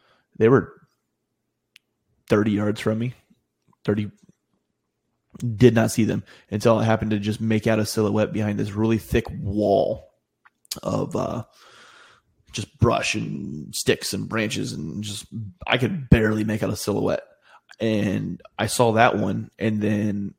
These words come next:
maybe ten seconds later, it takes off. So I don't know if it saw me.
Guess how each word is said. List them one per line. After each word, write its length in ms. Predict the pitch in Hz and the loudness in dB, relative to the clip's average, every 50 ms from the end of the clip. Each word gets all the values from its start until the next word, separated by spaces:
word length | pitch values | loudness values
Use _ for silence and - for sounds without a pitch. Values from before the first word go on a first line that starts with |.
| _ _ - | _ _ -4
maybe 300 | 98 110 104 104 101 - | -2 -2 -2 -2 -4 -4
ten 200 | - - 113 107 | -4 -4 -4 -2
seconds 320 | - 110 107 107 101 92 | -2 -2 -2 -2 -4 -2
later, 380 | 95 104 120 110 101 - 113 120 139 147 - _ _ _ - | 0 2 2 2 0 -2 -4 -6 -8 -12 -16 _ _ _ -20
it 120 | - - | -14 -8
takes 240 | - - - - - | -6 -6 -6 -4 -4
off. 260 | 95 - - - - _ - - - - | -4 -4 -6 -8 -12 _ -20 -20 -20 -16
So 120 | - - - | -6 2 6
I 80 | 117 | 6
don't 140 | 131 143 123 | 6 8 8
know 120 | 131 123 120 | 6 6 6
if 120 | 110 - | 4 2
it 80 | - - | 0 -4
saw 320 | - - - 107 110 113 | -2 -2 0 2 2 2
me. 280 | 131 151 196 226 - | 2 2 -2 -2 -4